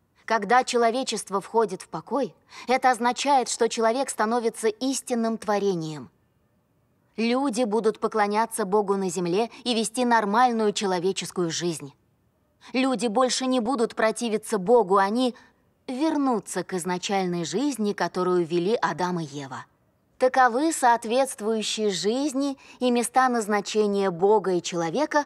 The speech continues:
после вхождения в покой. Поражение сатаны — это неизбежное событие в битве Бога с сатаной.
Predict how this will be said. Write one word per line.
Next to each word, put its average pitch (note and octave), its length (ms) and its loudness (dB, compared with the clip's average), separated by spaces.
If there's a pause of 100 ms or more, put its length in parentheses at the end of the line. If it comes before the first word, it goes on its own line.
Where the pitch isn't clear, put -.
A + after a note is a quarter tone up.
после C#4 420 0
вхождения G3+ 760 0
в - 80 -18
покой. F3 580 -6 (1500)
Поражение A#3+ 640 0
сатаны — A3+ 680 -2 (200)
это A#3+ 220 0
неизбежное B3 760 0
событие A3 640 0
в F3 100 -6
битве G3+ 360 -4
Бога G3 360 2
с - 40 -8
сатаной. F3 640 -6